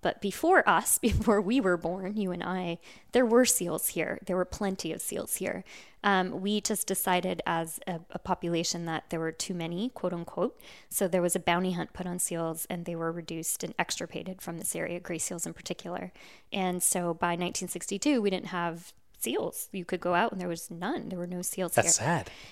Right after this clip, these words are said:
Speaker 1: It is really sad. And it's sad because we did it without understanding what the consequences of that would be. Um, and in nineteen seventy-two, marine mammals were protected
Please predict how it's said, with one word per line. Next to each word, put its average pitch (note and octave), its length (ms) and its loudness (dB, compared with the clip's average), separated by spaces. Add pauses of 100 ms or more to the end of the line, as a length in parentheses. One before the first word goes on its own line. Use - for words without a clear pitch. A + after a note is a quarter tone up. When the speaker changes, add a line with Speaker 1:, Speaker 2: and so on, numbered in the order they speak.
Speaker 1:
It F#3+ 140 0
is E4 260 4
really F#3 220 2
sad. F3+ 360 2
And F#3+ 140 0
it's - 140 -2
sad A3+ 240 4
because F#3 280 0
we F#3 120 -2
did F3+ 160 4
it F#3 100 4
without F#3 240 2
understanding F3 460 -2
what F3 100 -6
the F#3 60 -2
consequences - 720 -4
of D#3+ 100 -4
that - 180 -4
would F3+ 200 -8
be. F#3 340 -2 (340)
Um, F3+ 300 2
and F3+ 140 -2
in F3+ 120 0
nineteen F3 320 -2
seventy-two, G3 600 0
marine F3+ 240 -2
mammals F#3 280 -2
were E3+ 60 -2
protected E3+ 680 -4